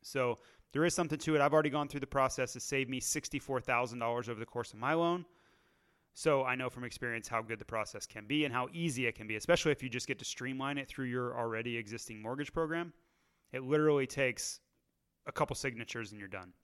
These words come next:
Also wanna thank Works Connection. Go to works connection dot com.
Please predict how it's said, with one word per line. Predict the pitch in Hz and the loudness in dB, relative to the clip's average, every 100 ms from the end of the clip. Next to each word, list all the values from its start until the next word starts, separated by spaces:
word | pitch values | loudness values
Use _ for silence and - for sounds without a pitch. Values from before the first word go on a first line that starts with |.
| _ _ _ _ _ _ _ _ _ - | _ _ _ _ _ _ _ _ _ 2
Also | 160 170 | 4 6
wanna | 170 | 4
thank | 160 160 151 - | 2 0 -2 -2
Works | 135 - | -4 -4
Connection. | 120 123 - 190 190 _ _ _ _ _ _ | -4 -2 -2 -4 -10 _ _ _ _ _ _
Go | 151 | 4
to | 147 | 6
works | 151 - | 6 2
connection | 151 139 - | -2 -2 -2
dot | 123 107 | -4 -2
com. | 131 139 160 | -2 -2 -4